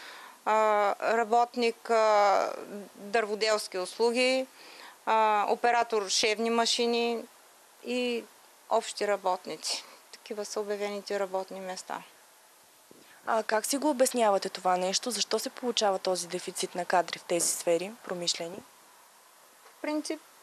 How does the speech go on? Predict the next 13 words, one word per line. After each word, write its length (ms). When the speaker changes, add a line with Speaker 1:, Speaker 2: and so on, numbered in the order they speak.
Speaker 1:
с 200
намалялата 720
безработица. 840
Speaker 2:
А, 320
освен 420
работническите 1200
професии 840
в 240
промишления 560
сектор, 340
както 320
казахте 680
вие, 560